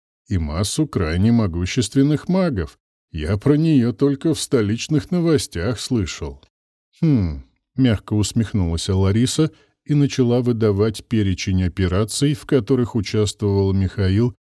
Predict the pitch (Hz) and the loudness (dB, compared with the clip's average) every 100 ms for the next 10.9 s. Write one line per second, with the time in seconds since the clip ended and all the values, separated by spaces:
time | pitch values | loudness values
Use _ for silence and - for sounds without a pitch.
0 | _ - 123 131 123 131 - 127 139 120 | _ -4 2 4 4 0 0 -2 -2 2
1 | 127 139 123 107 - 120 120 120 127 139 | 0 0 -2 -4 -2 0 2 2 0 0
2 | 107 76 69 67 _ _ _ _ _ _ | -2 -2 -6 -12 _ _ _ _ _ _
3 | _ - 90 - 107 107 131 156 156 147 | _ -4 -4 -2 0 2 2 2 0 0
4 | 117 - - 156 151 147 147 165 175 190 | -4 -12 -6 0 2 0 0 -2 2 2
5 | 117 67 65 - - _ - 156 226 180 | 0 -2 -8 -16 -20 _ -6 2 4 4
6 | 117 107 123 123 110 90 76 76 - _ | 2 0 2 2 2 0 -4 -10 -12 _
7 | _ _ _ - 113 98 98 90 92 95 | _ _ _ -2 0 2 2 0 0 0
8 | 92 107 104 101 78 73 71 _ _ _ | -2 -4 -4 -4 -4 -6 -12 _ _ _
9 | _ - 120 120 - 139 127 131 135 131 | _ 2 4 4 2 2 4 2 2 0
10 | 156 208 185 - 101 90 - 85 78 | 0 0 0 0 -2 -4 -4 -6 -6